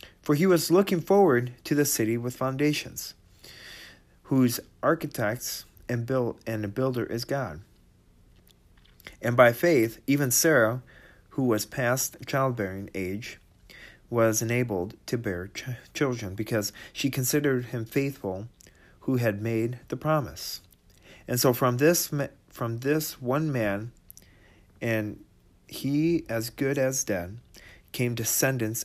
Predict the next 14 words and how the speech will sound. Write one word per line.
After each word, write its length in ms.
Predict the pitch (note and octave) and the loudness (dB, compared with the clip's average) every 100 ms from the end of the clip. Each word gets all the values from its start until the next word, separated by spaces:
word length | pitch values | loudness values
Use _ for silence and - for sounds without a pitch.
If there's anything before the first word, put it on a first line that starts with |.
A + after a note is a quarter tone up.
| - | -8
as 180 | F#2+ G2+ | -8 -4
numerous 580 | A2+ C3+ B2+ F#2+ G2+ - | -2 0 -2 -4 -6 -6
as 160 | G2+ G2+ | -6 -4
the 60 | F#2+ | -4
stars 760 | - - G2+ A#2+ C3+ D3 - - - - A#2 | -4 -2 -2 -2 -4 -6 -8 -14 -20 -12 -6
in 120 | C3 | -4
the 80 | B2+ | -4
sky 440 | - F#2+ D2+ G#2+ - _ _ _ _ - | -4 -6 -8 -14 -18 _ _ _ _ -6
and 160 | A2 | -4
as 160 | G2 - | -4 -4
countless 680 | - B2+ B2 D3 C#3+ - - _ - - - | 0 0 0 -2 -2 -4 -8 _ -20 -20 -8
as 180 | A2 A2 | -4 -2
the 80 | |
sand 600 | G2 - A#2 A#2+ C3 C3+ | -2 -2 -2 -4 -6 -8